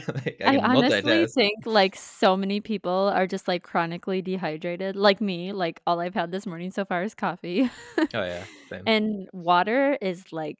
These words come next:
Speaker 2: the wonder tool, I swear. Like, w-, giving people a bag of fluids, like, you will see them, like, perk up so much.
Speaker 1: Mm-hmm.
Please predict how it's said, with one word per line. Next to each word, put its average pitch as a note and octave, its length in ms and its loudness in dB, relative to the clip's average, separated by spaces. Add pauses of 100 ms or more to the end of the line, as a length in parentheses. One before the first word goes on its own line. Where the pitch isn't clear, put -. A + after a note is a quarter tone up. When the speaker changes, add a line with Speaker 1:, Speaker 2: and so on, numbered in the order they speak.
(120)
Speaker 2:
the F3 180 -2
wonder D#3+ 420 -2
tool, C3 240 -8
I F2+ 260 -4
swear. - 580 -8
Like, E3 260 -2 (600)
w-, G3 300 -10
giving A3 360 0
people C#4+ 380 -2
a F#3 120 0
bag E3 280 0
of F3 100 -4
fluids, D#3+ 540 -8
like, D3 260 -6 (580)
you G3+ 260 -4
will C4 120 0
see A3+ 220 -4
them, G3 280 -4
like, F3 260 -8
perk - 320 -6
up D#3 260 0
so - 480 -2
much. - 640 -16 (300)
Speaker 1:
Mm-hmm. A#2 420 -12